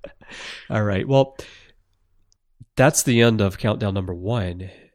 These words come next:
And I have to say, it's really well written. You know, we, we just brushed on basically the emotional turmoil of Spock, the basics of the mission, conflict with the Prime Directive, and then the twist with Robert April at the end.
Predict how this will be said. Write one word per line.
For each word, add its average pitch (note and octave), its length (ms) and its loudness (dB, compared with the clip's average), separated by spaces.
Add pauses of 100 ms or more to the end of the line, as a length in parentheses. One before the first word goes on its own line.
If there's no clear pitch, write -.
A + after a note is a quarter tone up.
(220)
And G2 560 -8 (460)
I A2+ 60 0
have C3 180 2
to C3+ 80 -4
say, A#2+ 200 2
it's G#2+ 200 -2
really C3+ 360 4
well C#3 220 2
written. A2 560 -2
You - 100 -4
know, A2 80 2
we, A#2 120 2
we C3+ 140 2
just D#3+ 240 2
brushed B2 340 0
on G#2+ 160 0
basically G#2 680 -2 (440)
the A#2+ 80 2
emotional A#2 460 4
turmoil A2 480 -2
of F#2+ 80 -6
Spock, - 600 -4 (580)
the - 80 -4
basics A2+ 540 0
of G#2+ 160 -4
the G2+ 80 -6
mission, F#2+ 640 -2 (520)
conflict A2 580 -2
with - 260 -8
the G2 180 -4
Prime G2+ 420 -4
Directive, F#2+ 920 -6 (420)
and G#2 180 0
then G2 100 0
the F#2+ 100 -2
twist - 460 -2
with G2+ 160 -10
Robert G2 240 -2
April G2+ 280 -6
at G2+ 40 -12
the G2 160 -8
end. F#2+ 240 -8